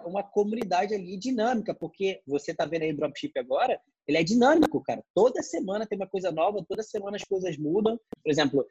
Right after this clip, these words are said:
em, em dezembro não tinha o problema da China, agora tá tendo problema da China. Então você tem que se lidar com cada vez melhor e por isso que ele é uma comunidade semanal, porque eu posto uma aula nova toda semana em relação a Facebook Ads, porque é o que tá acontecendo e é o que você demanda ali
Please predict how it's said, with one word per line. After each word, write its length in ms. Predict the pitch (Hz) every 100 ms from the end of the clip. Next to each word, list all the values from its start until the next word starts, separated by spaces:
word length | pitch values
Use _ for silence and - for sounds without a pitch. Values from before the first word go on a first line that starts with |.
| _ -
em, 160 | 147 -
em 160 | 160 165
dezembro 460 | 165 147 220 247
não 80 | 233
tinha 140 | -
o 40 | 226
problema 260 | 208 208
da 120 | 202 185
China, 280 | - 180
agora 220 | 139 175 214
tá 80 |
tendo 160 | 214 208
problema 300 | 202 196 196
da 40 |
China. 220 | 185 - 156
Então 160 | 165
você 100 | 170
tem 140 | 208 220
que 140 | 226
se 160 | - 226
lidar 480 | 202 180 196 226 -
com 100 | 202
cada 240 | 208 202
vez 280 | 160 196 220
melhor 480 | 233 180 160 196 240 _ _ _ -
e 240 | 220 226 - _ _ _ _ _ -
por 140 | 214 196
isso 240 | 254 330
que 100 | 339
ele 180 | 220 196
é 100 | 180
uma 160 | 196
comunidade 600 | - 180 170 156 147 160 -
semanal, 580 | - 170 151 143 139
porque 160 | 131 143
eu 60 | 131
posto 280 | 147 -
uma 120 | 151 139
aula 200 | 151 139
nova 320 | 135 147 147
toda 160 | 160 151
semana 420 | - 151 131 107 - _ -
em 100 | 139
relação 400 | 147 143 - 156
a 60 | 147
Facebook 480 | 143 - 139 - 127
Ads, 160 | 104 -
porque 200 | 131 170
é 120 | 190
o 80 | 208
que 160 | 208 208
tá 120 | 214
acontecendo 520 | 226 214 - 208 226
e 80 | 240
é 60 |
o 80 | 233
que 180 | - 233
você 300 | 240 220 220
demanda 380 | 220 202 214 214
ali 260 | 214 233